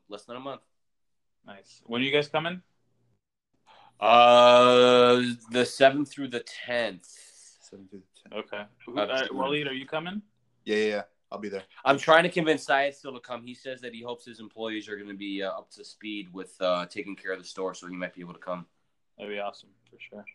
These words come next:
Speaker 1: Fuck yeah.
Speaker 3: Um, oh, that's what I, I wanted to bring up. Uh, speaking of sports, uh, Cle-, the,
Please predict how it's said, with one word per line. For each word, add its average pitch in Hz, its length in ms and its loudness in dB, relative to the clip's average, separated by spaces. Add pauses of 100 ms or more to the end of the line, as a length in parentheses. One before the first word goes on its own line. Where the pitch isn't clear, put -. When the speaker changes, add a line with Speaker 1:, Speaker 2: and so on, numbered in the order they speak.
(460)
Speaker 1:
Fuck - 220 -16
yeah. 107 200 -4 (720)
Speaker 3:
Um, 110 640 -8 (600)
oh, 131 160 8
that's 127 180 -2
what 120 220 -8 (100)
I, 104 180 -8 (100)
I 101 60 -14
wanted 104 160 -14
to 92 60 -20
bring 98 140 -12
up. 95 120 -16 (160)
Uh, 95 120 -8
speaking 110 260 -12
of - 80 -14
sports, - 460 -14 (960)
uh, 196 220 -6
Cle-, 139 220 -12
the, 107 240 -6